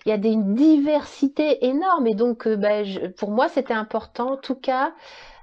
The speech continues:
euh, de pouvoir leur partager, bah, à quoi ressemble vraiment une vulve, la vulve, euh, la vulve normale, quoi, hein, et qu'ils se sentent pas choqués, euh, euh, quand il y a des poils, <laughs> qu'ils se sentent pas choqués, euh, s'il y a des nymphes, euh,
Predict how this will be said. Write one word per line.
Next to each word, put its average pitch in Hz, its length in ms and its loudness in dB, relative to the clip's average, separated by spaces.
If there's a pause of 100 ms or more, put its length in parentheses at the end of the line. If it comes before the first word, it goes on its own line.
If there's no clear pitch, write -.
euh, 208 280 -2
de 196 160 -2
pouvoir 254 340 0
leur 247 220 -2
partager, 240 720 -4
bah, 208 260 -2
à 208 120 -4
quoi 277 180 -2
ressemble 233 400 -2
vraiment 233 300 -2
une 214 140 -4
vulve, 269 320 -2
la 196 120 -4
vulve, 226 400 -2
euh, 180 380 -8
la 175 140 -10
vulve 220 280 -4
normale, 220 580 -4
quoi, 175 200 -6
hein, 190 240 -8 (440)
et 220 120 0
qu'ils 262 160 0
se 262 160 0
sentent 247 260 -4
pas 269 140 0
choqués, 247 580 -2 (220)
euh, 196 680 -2 (480)
euh, 202 80 -6
quand 226 260 -6
il - 40 -4
y - 20 -4
a 202 40 -4
des 208 140 -2
poils, 233 720 -2
<laughs> 226 320 -4
qu'ils 247 140 0
se 285 180 -2
sentent 262 300 -8
pas 247 140 2
choqués, 240 840 -2
euh, 190 160 -2 (180)
s'il - 180 -2
y 277 40 6
a - 20 2
des 233 160 2
nymphes, 247 600 -4
euh, 202 240 0